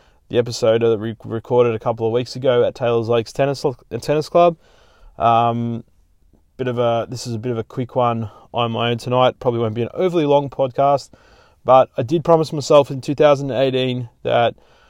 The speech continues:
we'd get more, I'd have more podcasts happening this year than I have. Um, so I wanna try a little bit, be a little bit more consistent,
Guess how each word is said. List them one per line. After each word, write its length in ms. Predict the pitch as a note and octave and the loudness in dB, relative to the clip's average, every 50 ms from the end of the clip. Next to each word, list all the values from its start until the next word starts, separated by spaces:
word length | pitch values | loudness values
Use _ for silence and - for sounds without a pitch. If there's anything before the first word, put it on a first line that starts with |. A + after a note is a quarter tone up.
| _ _ - | _ _ -6
we'd 160 | A#2+ B2 A2+ | -6 -6 0
get 280 | A2 C3 B2 B2 A#2 - _ _ _ | 2 4 4 4 2 -2 _ _ _
more, 520 | C#3+ C3 B2 B2 B2+ B2 B2 B2 A2+ - _ _ _ - | -4 -2 2 2 4 4 4 2 0 -4 _ _ _ -2
I'd 140 | B2 B2 A#2 | -2 -2 0
have 160 | A2+ B2 A#2+ | -2 -4 -4
more 200 | A#2+ B2+ B2+ B2 | 0 0 0 0
podcasts 500 | - C3 A#2+ A2 - B2+ A#2 A2+ - - | 2 0 -2 0 0 0 0 0 0 0
happening 320 | - A#2+ A#2 B2+ A#2+ A#2+ | -2 -2 -2 -2 -4 -4
this 180 | A#2 A2 - - | -4 -4 -4 0
year 220 | B2 A#2 A2+ A2 - _ _ _ _ _ _ _ _ _ | 2 2 2 2 0 _ _ _ _ _ _ _ _ _
than 120 | A2+ A#2 | -4 -2
I 100 | A#2 A2+ | -2 0
have. 480 | G#2+ A#2+ A#2+ A#2 A2 G#2+ G#2+ - - - - - | 2 4 4 4 2 0 -6 -14 -20 -20 -12 -8
Um, 380 | F2 G#2+ G#2 G2+ G#2 G2+ G2+ | -6 -4 -4 -4 -4 -6 -8
so 280 | G2 - - A2 A2 G#2+ | -10 -4 -2 0 0 2
I 20 | |
wanna 200 | G2 G#2+ A2+ A2+ | 2 0 -2 -2
try 160 | A2 - A#2+ | -2 0 2
a 20 | A#2 | 2
little 180 | A#2+ A#2+ A#2 | 2 2 2
bit, 320 | B2 A#2+ A2+ - - C3 - | 0 -2 -2 -2 -8 -8 -4
be 140 | C3+ C3 B2+ | -2 0 2
a 80 | B2 | 4
little 140 | C3 C#3 C#3 | 4 2 2
bit 120 | C#3+ B2+ | 0 -2
more 160 | C3+ D3 C#3 - | 0 0 0 0
consistent, 680 | - C3+ A#2 - F#3 F3+ - - G3+ G3+ F#3+ - | -2 -8 -6 -4 -6 -6 -2 0 -2 -2 -2 -6